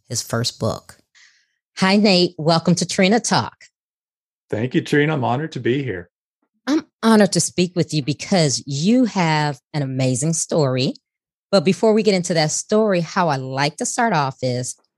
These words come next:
Speaker 1: I ask all my guests who you are and how you come to be the Nate that you are today.
Speaker 2: Oh, that's a great question.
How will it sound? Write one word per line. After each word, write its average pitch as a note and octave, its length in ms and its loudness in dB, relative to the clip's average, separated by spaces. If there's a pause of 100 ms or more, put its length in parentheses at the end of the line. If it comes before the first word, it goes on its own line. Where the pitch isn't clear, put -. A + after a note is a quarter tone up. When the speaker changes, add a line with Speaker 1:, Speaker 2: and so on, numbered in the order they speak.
(180)
Speaker 1:
I C3 100 -2
ask C#3 320 0 (160)
all C#3+ 160 4
my E3+ 160 4
guests C3 480 -2 (680)
who B3+ 160 4
you C#4 240 6
are D#3 300 2 (280)
and C#3+ 80 0
how D3+ 180 2
you C#3+ 160 0
come C#3 300 -4
to - 160 -6
be B2+ 180 0
the B2 140 -2
Nate B2+ 260 0
that - 180 -6
you A#2+ 120 -2
are A2+ 100 -4
today. - 400 -6 (880)
Speaker 2:
Oh, A2 80 -2
that's A2 180 0
a A#2 60 4
great A#2+ 260 4
question. G2+ 600 -4